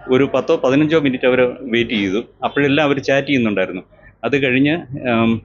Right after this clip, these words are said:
ഇത് കാണിക്കാതെ പ്രൊസീഡ് ചെയ്യാൻ പറ്റുകയില്ല എന്നുള്ള ഒരു സ്റ്റേജ് വന്നപ്പം അവര് വിറ-, ഉം, ചെറിയ വിറവലോടുകൂടി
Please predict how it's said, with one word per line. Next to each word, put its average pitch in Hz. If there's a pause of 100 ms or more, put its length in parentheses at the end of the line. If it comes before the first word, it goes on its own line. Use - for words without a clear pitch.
ഇത് 127
കാണിക്കാതെ 143
പ്രൊസീഡ് 139
ചെയ്യാൻ 139
പറ്റുകയില്ല 139
എന്നുള്ള 143
ഒരു 135
സ്റ്റേജ് 135
വന്നപ്പം 127 (500)
അവര് 123 (300)
വിറ-, 123
ഉം, 117
ചെറിയ 135
വിറവലോടുകൂടി 127